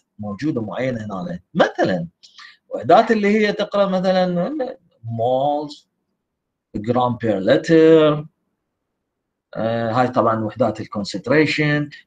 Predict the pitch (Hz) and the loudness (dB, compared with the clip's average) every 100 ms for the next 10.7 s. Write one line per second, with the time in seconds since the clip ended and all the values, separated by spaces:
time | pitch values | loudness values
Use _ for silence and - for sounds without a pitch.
0 | - 113 107 104 - - 226 330 320 - | -4 -2 0 -2 -8 -4 -4 -2 -6 -8
1 | _ 117 - 294 339 - 240 285 320 294 | _ -10 -2 -2 0 2 2 4 0 0
2 | _ _ _ _ - 131 156 131 131 160 | _ _ _ _ -2 4 4 6 6 6
3 | 156 165 123 233 302 311 277 254 - - | 6 4 6 4 4 4 2 0 -4 -2
4 | 110 110 107 202 240 98 - - - 170 | 0 2 4 4 4 0 -6 -10 4 4
5 | 190 151 143 165 220 226 208 202 190 - | 6 2 4 4 4 2 0 -2 -2 -2
6 | 185 180 139 151 143 139 131 127 - 127 | -2 -4 -2 0 2 0 -2 -4 -2 -2
7 | 117 120 117 117 - - _ _ - 127 | -2 -2 -2 -4 -12 -20 _ _ -2 0
8 | 131 117 117 113 107 101 127 143 151 143 | 0 2 0 0 -6 -2 2 4 4 4
9 | 123 92 - - 107 127 - 113 139 143 | 4 0 -6 -2 2 2 2 2 4 4
10 | 127 123 123 98 98 110 135 | 4 2 2 2 -4 -2 2